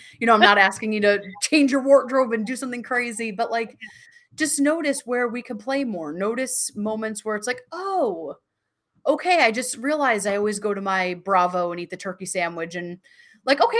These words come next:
Speaker 1: I'm just gonna try to change it up." So, like, this is a play invitation
Speaker 2: Mm.
Speaker 1: to just play, um,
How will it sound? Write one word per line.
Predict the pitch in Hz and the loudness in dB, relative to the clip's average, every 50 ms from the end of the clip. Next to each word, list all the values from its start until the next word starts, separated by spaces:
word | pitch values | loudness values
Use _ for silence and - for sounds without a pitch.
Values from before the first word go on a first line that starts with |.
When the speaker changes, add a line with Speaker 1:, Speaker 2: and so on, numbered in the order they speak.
| 466 | 2
Speaker 1:
I'm | 453 415 | 2 0
just | 415 415 - | -2 -4 -2
gonna | 453 453 403 | -2 -2 0
try | - 403 440 440 | 0 0 0 0
to | 440 - | -2 -4
change | 440 440 415 403 | -6 -4 -4 -4
it | 392 427 427 | -2 0 0
up." | 349 311 - | 0 0 0
So, | - - 247 | 0 0 2
like, | 240 233 214 214 - - | 2 2 0 -2 -4 -8
this | 208 208 262 262 | -6 -4 -4 -2
is | 339 311 285 | -2 -2 -2
a | 285 | -2
play | 294 - - - - 196 185 185 190 190 196 196 | -4 -6 -10 -4 0 2 2 2 0 -2 -4 -8
invitation | - - 185 185 175 175 - - 170 156 156 - 160 143 135 131 135 180 - _ _ _ - _ - | -8 -8 -6 -6 -6 -8 -10 -10 -12 -10 -8 -6 -6 -6 -6 -8 -10 -12 -16 _ _ _ -20 _ -16
Speaker 2:
Mm. | 208 202 208 | -14 -10 -6
Speaker 1:
to | - 214 | -4 -2
just | 208 226 208 - - - | -2 -2 -2 -4 -6 -12
play, | - - 220 202 196 190 190 180 170 165 165 156 _ _ _ _ _ - | -4 0 2 4 4 4 4 2 0 -4 -8 -10 _ _ _ _ _ -6
um, | 180 180 175 170 165 165 160 160 165 170 156 | -2 0 0 0 0 -2 -4 -10 -10 -12 -16